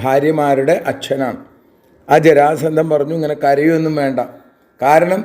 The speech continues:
ഇതൊക്കെ ലോകത്ത് സംഭവിക്കണതാണ്." വലിയൊരു ജ്ഞാനിയെപ്പോലെ വലിയ അറിവുള്ള ആളായിട്ടാണ് ജരാസന്ധൻ കാര്യങ്ങളൊക്കെ പറഞ്ഞു കൊടുത്തത്. നമ്മളിങ്ങനെ കരഞ്ഞിട്ട് വല്ല കാര്യമുണ്ടോ? കാര്യങ്ങളൊക്കെ നടക്കും.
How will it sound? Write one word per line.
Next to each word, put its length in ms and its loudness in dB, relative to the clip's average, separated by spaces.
ഇതൊക്കെ 380 0
ലോകത്ത് 640 0
സംഭവിക്കണതാണ്." 1000 -2
വലിയൊരു 600 0
ജ്ഞാനിയെപ്പോലെ 1120 0
വലിയ 380 -4
അറിവുള്ള 460 0
ആളായിട്ടാണ് 840 0
ജരാസന്ധൻ 640 0
കാര്യങ്ങളൊക്കെ 480 2
പറഞ്ഞു 280 -2
കൊടുത്തത്. 380 -4
നമ്മളിങ്ങനെ 480 2
കരഞ്ഞിട്ട് 500 0
വല്ല 240 4
കാര്യമുണ്ടോ? 640 0
കാര്യങ്ങളൊക്കെ 640 -2
നടക്കും. 440 -4